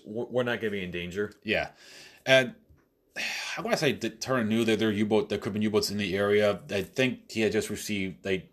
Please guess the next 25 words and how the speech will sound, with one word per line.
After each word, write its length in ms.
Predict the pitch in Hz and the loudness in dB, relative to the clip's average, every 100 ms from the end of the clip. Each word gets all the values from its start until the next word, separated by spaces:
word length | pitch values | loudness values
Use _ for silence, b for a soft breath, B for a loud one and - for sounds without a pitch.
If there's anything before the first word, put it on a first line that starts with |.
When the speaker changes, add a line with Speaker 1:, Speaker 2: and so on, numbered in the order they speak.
| - | -2
Speaker 2:
earlier 260 | 113 113 104 | 4 4 4
that 160 | 95 | 2
day, 140 | 92 92 | 2 0
they 100 | 90 | -2
received 240 | 87 101 | -4 -4
a 60 | 87 | -4
report 320 | 82 101 - | -2 -2 -2
from 100 | 107 | -4
the 120 | 92 | -2
Admiralty 300 | 87 85 90 | -4 -4 -8
Final 300 | 87 85 82 | -6 -4 -2
that, 140 | 82 | -4
hey, 300 | 82 92 85 B B B B B - | -2 -2 -2 B B B B B -8
there's 140 | 90 | -6
a 20 | |
U-boat 480 | 92 92 87 - - - - | 0 2 0 -2 -18 -16 -2
operating 320 | 92 95 87 | 0 2 -2
off 120 | 80 | -4
the 240 | 80 76 - | -6 -12 -8
old 160 | 87 80 | -6 -4
head 80 | 82 | -4
of 80 | 78 | -6
Kinsale. 400 | 78 92 82 78 | -4 -2 -2 -2
Be 120 | 82 | -4
careful. 460 | 90 82 110 110 | -4 0 2 0